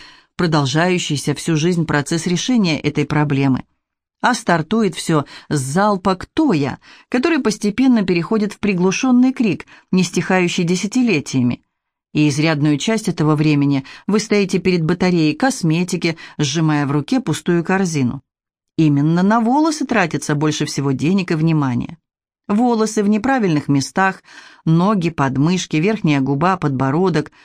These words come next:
руки, соски, щёки, промежность и лобок. Против этих волос ведётся вечная война,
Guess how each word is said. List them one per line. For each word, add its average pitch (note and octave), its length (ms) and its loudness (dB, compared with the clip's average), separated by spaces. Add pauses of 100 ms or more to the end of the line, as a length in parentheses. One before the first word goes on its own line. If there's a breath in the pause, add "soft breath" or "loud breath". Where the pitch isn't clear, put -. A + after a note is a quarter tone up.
(160 soft breath)
руки, A3 460 0
соски, A3 520 -2
щёки, F#3+ 500 -2
промежность F3+ 720 -2
и E3 40 0
лобок. C3+ 480 -4 (580)
Против D#3 320 0
этих C#3+ 240 -2
волос D3+ 360 0
ведётся D3+ 420 -2
вечная D#3+ 480 0
война, F3 420 0